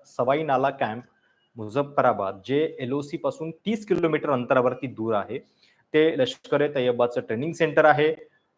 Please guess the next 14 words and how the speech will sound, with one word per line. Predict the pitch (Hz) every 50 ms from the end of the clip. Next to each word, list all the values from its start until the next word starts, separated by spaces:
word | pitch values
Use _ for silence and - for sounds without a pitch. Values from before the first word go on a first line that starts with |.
| _ - 131
अ, | 120 113 107 107 - -
सोबतच | - - 143 131 135 151 147 170 170 170 - - - _ _ _ _ _ _ _ _ _ _ -
दहशतवाद्यांना | 123 127 131 131 131 175 175 165 165 143 143 147 156 156
प्रशिक्षण | 156 131 123 - 151 143 - 170 160
देण्यासाठी | 143 139 135 139 131 139 135 131 139 143 151 - - -
ते | 151
अनेकदा | 127 117 131 127 117 135 127
वापरलं | 117 110 104 - - 151 165 165 156
गेलेलं | 151 143 156 156 147
आहे. | 139 139 156 - - - _ _ _ _ _ _ _ _ _ _
दुसरं | 104 143 143 - 202 220
जे | 185 214 220
ठिकाण | 220 185 151 - 143 135
होतं | 127 123 113 - - 98 92